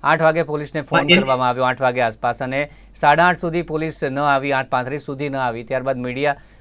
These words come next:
Speaker 1: અને ત્યારબાદ પોલીસ, અ, જે સક્રિય થઈ, આ ઘટનાક્રમ વિશે આપ શું કહેશો?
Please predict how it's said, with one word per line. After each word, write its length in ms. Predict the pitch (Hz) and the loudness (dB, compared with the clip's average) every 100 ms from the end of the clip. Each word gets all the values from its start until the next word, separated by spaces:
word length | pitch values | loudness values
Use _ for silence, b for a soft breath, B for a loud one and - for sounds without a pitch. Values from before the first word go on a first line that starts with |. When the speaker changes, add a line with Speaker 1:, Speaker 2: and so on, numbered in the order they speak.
| b | b
Speaker 1:
અને 200 | 120 131 | -4 -4
ત્યારબાદ 460 | 123 139 139 147 139 | 0 0 2 0 0
પોલીસ, 400 | 139 147 147 143 | -6 -6 -6 -2
અ, 80 | 131 | -2
જે 140 | 135 | -4
સક્રિય 420 | 135 127 131 123 | -6 -8 -6 -6
થઈ, 200 | 113 110 123 | -6 -10 -4
આ 160 | 156 | 0
ઘટનાક્રમ 540 | 165 170 175 170 170 165 | 0 0 -2 -4 -4 -6
વિશે 200 | 143 127 | -6 -6
આપ 100 | 104 | -8
શું 160 | - | -12
કહેશો? 240 | 90 - | -20 -20